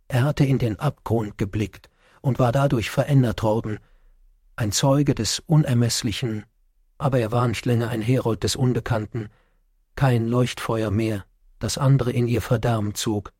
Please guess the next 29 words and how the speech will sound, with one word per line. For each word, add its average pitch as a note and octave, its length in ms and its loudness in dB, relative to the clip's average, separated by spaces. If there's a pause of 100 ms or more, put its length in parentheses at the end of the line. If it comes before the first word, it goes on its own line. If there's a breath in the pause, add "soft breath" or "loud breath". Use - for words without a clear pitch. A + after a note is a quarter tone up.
(460)
Er B2+ 180 4
war C#3+ 140 2
ein C#3+ 120 4
Hüter, B2 460 -6 (760)
ein C#3 140 4
Bewahrer D3+ 460 2
von C3+ 200 2
Geheimnissen, A#2+ 840 0
die A2 100 -6
nicht C3+ 300 -2
für C#3 100 2
die A2+ 160 -4
Welt B2+ 380 0
der A2 100 2
Lebenden A#2 460 0
bestimmt C#3 500 0
waren. G2+ 360 -2 (580)
Die A2+ 80 2
Schatten C#3+ 460 2
in A2+ 120 0
seinem A#2+ 300 0
Laden B2 340 2
schienen A#2+ 300 0
manchmal A#2+ 440 2
mit A#2+ 180 0
einem A#2 240 -2
Zweck - 420 -2
zu G#2 200 -2
wandeln, A#2 520 0